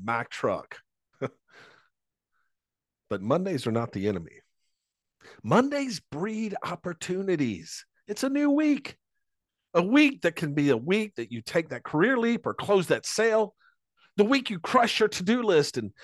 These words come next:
go the extra mile for your teammates and peers. Mondays breed opportunities, and it is the start of your journey to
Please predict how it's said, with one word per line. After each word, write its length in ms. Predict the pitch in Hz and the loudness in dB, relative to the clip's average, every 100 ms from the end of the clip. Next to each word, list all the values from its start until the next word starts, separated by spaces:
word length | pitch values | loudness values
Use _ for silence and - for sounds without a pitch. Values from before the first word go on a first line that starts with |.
| - _ 214 | -20 _ 6
go 160 | 240 | 6
the 140 | 226 208 | 8 4
extra 280 | - 202 | 2 2
mile 340 | 185 190 185 147 | 2 2 0 -2
for 140 | - | -2
your 140 | 139 135 | -2 -2
teammates 500 | - 214 151 120 113 | -4 -2 -2 -4 -8
and 100 | 104 | -10
peers. 580 | 202 143 76 73 - _ _ _ _ _ _ _ _ - | -6 -6 -6 -14 -20 _ _ _ _ _ _ _ _ 2
Mondays 380 | 170 175 143 104 | 4 4 2 4
breed 240 | 139 139 | 4 4
opportunities, 760 | 131 117 - 156 127 98 92 95 | 2 -2 0 2 2 0 -6 -6
and 100 | 104 | -6
it 120 | 107 | -4
is 140 | 87 | -6
the 120 | - | -10
start 560 | - - - 160 185 185 _ _ _ _ _ - | -14 -14 -2 2 2 -2 _ _ _ _ _ -20
of 120 | 92 | -16
your 160 | 87 82 | -16 -14
journey 580 | 95 131 160 160 160 _ _ _ _ - | -4 -2 -2 -6 -14 _ _ _ _ -20
to 200 | - | -16